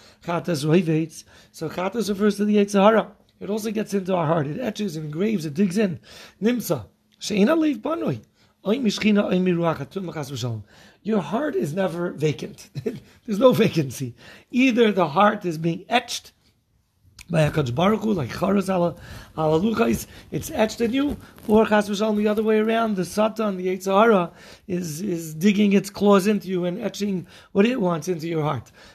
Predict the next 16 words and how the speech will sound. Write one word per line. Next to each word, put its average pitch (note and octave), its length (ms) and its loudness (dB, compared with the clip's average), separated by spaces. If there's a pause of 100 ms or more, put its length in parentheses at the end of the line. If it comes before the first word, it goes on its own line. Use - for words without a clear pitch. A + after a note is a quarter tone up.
But F3+ 180 -4
there's G3 140 -2
no A3+ 120 0
such G#3 200 -2
thing G3 220 -2
as E3+ 120 -2
just E3 280 -2
a, F3+ 200 0
a D#3 40 0
parva E3 480 2
heart. B2+ 300 -8
It's - 160 -16
either F3 300 -8 (400)
Fleishiks D3 420 -4
or D3 60 -4
Milichiks. C#3 500 -4